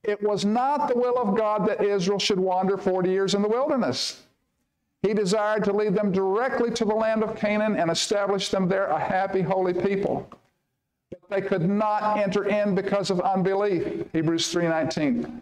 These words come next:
Because of their backsliding and apostasy, they perished in the desert,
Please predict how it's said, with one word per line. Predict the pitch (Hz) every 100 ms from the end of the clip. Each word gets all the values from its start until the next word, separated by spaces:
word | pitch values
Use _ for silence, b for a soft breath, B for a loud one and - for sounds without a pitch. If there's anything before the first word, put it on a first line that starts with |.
| -
Because | 180 175 190 185
of | 190
their | 202
backsliding | 165 190 190 185 - 196 190 190
and | 180
apostasy, | 175 - 190 185 - 185 - 185
they | 156
perished | 156 175 185 190 -
in | 190
the | 185
desert, | 170 156 135 131 135 -